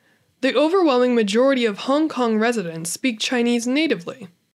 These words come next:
While the English language is spoken widely throughout Hong Kong, its prominence is in large part a relic of British colonization,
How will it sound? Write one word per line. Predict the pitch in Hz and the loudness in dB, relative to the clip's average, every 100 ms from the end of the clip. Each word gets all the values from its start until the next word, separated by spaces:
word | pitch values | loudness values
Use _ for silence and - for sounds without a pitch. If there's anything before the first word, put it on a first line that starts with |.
| _ _ _ _ | _ _ _ _
While | 277 302 | 0 2
the | 339 | 2
English | 339 427 453 440 | 2 2 2 2
language | 240 208 196 196 202 | 0 0 0 0 0
is | 220 | -2
spoken | - 240 226 226 208 | 0 0 0 0 2
widely | 226 269 277 208 | 2 0 0 -2
throughout | 196 220 196 175 | -2 -2 -2 -4
Hong | - 185 180 | -6 -6 -8
Kong, | - 311 254 196 208 _ _ _ _ | -4 0 0 0 -4 _ _ _ _
its | 302 - | -4 -4
prominence | - 392 427 285 196 208 - | -4 -2 0 2 0 -2 -2
is | 233 214 | -2 0
in | 240 | 0
large | 247 302 330 - | 2 0 -2 -4
part | 185 180 | -4 -2
a | 208 | -2
relic | 254 226 180 180 | 0 0 -2 -4
of | 185 175 | -8 -4
British | 285 220 208 - | -2 0 -2 -6
colonization, | - 220 196 180 185 247 247 - - | -4 -2 -2 -4 -2 -2 -2 -8 -14